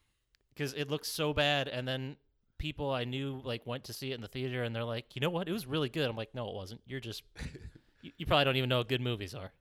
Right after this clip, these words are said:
Speaker 2: You probably said, you probably saw it and then told me it was good. I was like, "It can't be good. I mean, it looks terrible."
Speaker 1: Well, <laughs> that, that was everyone's reaction.
Speaker 2: <laughs>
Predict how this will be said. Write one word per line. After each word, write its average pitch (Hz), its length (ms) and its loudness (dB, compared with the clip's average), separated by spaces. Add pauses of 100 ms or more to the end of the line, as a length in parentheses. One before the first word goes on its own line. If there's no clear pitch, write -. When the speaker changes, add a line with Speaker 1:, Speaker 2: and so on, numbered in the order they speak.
Speaker 2:
You 143 100 -6
probably 147 260 6
said, 123 300 4
you 151 140 4
probably 160 220 6
saw 143 340 10
it 101 100 6
and 92 80 0
then 101 100 4
told 98 200 -2
me 110 100 4
it 120 80 4
was 85 100 -2
good. 87 140 -2
I 87 40 0
was 90 100 -2
like, 98 100 -4
"It 170 140 -4
can't 92 240 -4
be 92 100 -6
good. 90 260 -4
I 104 40 -4
mean, 120 120 0
it 139 60 -2
looks 139 160 -4
terrible." 82 460 -6 (960)
Speaker 1:
Well, 160 80 0
<laughs> - 0 -
that, - 320 0
that 190 180 8
was 190 220 8
everyone's 156 560 6
reaction. 135 600 4
Speaker 2:
<laughs> 196 80 0